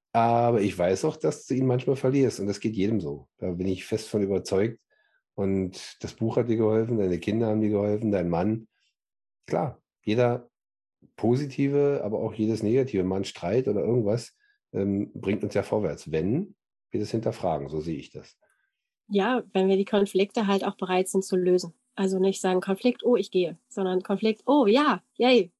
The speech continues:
Speaker 2: lass uns da eine Lösung finden“, und dann sind wir gestärkt und kommen da wieder raus, ne? Das heißt ja auch Problem.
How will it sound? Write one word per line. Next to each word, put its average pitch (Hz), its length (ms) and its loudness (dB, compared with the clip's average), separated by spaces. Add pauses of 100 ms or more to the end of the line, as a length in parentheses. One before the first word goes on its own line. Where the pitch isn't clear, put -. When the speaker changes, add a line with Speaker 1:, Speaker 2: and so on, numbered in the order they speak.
(140)
Speaker 2:
lass 202 200 -6
uns 220 300 -6
da 208 100 0
eine 226 160 4
Lösung 214 400 2
finden“, 196 460 2
und 214 260 -4
dann 208 340 0 (320)
sind 214 200 -2
wir 208 80 0
gestärkt 202 400 0
und 208 80 -2
kommen 208 180 0
da 202 80 2
wieder 214 140 0
raus, 208 360 0
ne? 196 180 -4
Das 226 140 -10
heißt 202 200 -2
ja 185 100 -2
auch - 120 -6
Problem. 170 600 0